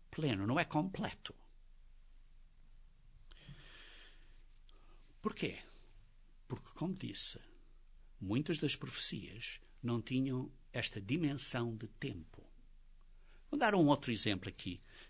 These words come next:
em que profecias não tinham uma dimensão de tempo, está em Isaías sessenta e um. Ora, em Isaías sessenta e um, uma secção, ah, profética que Jesus Cristo leu, podem ler isso em,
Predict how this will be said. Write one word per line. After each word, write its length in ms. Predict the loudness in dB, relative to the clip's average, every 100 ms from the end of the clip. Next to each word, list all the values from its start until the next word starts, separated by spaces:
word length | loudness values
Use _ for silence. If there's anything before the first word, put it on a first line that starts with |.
| -2
em 80 | -2
que 100 | 0
profecias 480 | -2 4 4 4 4
não 140 | 2
tinham 260 | 2 2 2
uma 180 | 2
dimensão 540 | 2 2 4 4 4 0
de 100 | 0
tempo, 520 | 6 6 6 2 0 -4 -14 0
está 420 | 4 6 6 4 4
em 220 | 2 2
Isaías 720 | 4 2 2 4 4 6 2 0 -6
sessenta 540 | 2 4 4 2 2 2
e 120 | 4
um. 160 | 2 0 -10 -16 -14 -14 -2
Ora, 220 | 2 6
em 100 | 8
Isaías 420 | 8 8 6 8 8
sessenta 420 | 8 8 6 2
e 120 | 2
um, 60 | 4
uma 180 | 4
secção, 760 | 4 4 8 8 8 6 2 -2 -12 -20 -20 -12
ah, 220 | -12 -6
profética 760 | 4 6 6 8 8 6 -2 -2
que 120 | 0
Jesus 280 | 2 4 4
Cristo 440 | 4 2 0 0
leu, 480 | 4 8 8 8 4 -2
podem 220 | -2 0
ler 200 | 0 2
isso 400 | 4 4 2 0
em, 160 | -2